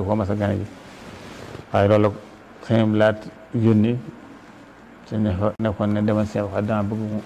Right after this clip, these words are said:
ne ko na ma see-, am lu mu ko jox, waaye mu seeral ma sama taalibe. Sëñ Abdou Lahad moom ak taalibe rek la, la bëggoon. Doon taalibe sëñ Touba.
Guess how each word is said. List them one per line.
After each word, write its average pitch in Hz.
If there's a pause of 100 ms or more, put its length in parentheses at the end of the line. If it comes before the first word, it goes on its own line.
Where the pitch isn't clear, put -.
(420)
ne -
ko 101
na 104
ma 107
see-, 107 (200)
am 127
lu 123
mu 113
ko 110
jox, 107 (680)
waaye 120
mu 110
seeral 110
ma 101
sama 98
taalibe. 87 (920)
Sëñ 127
Abdou 110
Lahad 110
moom 110
ak 117
taalibe 110
rek 113
la, 120
la 113
bëggoon. 101 (960)
Doon 123
taalibe 117
sëñ 101
Touba. 92